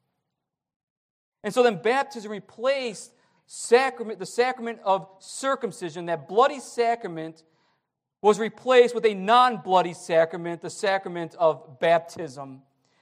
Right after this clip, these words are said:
which points back to the washing away of sins by the blood of Jesus. We've had our hearts circumcised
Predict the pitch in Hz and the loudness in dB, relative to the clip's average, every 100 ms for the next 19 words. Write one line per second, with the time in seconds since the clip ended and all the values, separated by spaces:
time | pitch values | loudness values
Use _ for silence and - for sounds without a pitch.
0 | _ 190 208 - - 220 208 190 - _ | _ -4 -4 -8 -2 0 0 -4 -18 _
1 | 135 220 202 196 - - - 311 285 208 | -2 4 4 2 -10 -20 -14 -12 -8 -8
2 | 151 123 117 _ _ _ _ 156 180 165 | -8 -12 -20 _ _ _ _ -2 0 8
3 | 170 165 170 160 156 - - 160 151 131 | 8 6 -4 -2 -2 -4 -10 -10 -10 -2
4 | 151 143 135 143 139 135 143 120 - 135 | -2 -2 -6 -2 -2 -2 -10 -16 -16 -16
5 | 127 127 120 - - - _ _ _ _ | -14 -18 -20 -20 -20 -20 _ _ _ _
6 | _ _ _ _ _ _ _ _ _ _ | _ _ _ _ _ _ _ _ _ _
7 | - 226 233 233 214 - 220 220 - - | -8 0 2 4 4 6 4 4 -4 -18
8 | - 262 277 247 185 - 175 170 175 190 | -8 -6 -6 -8 -10 -2 0 0 -2 -6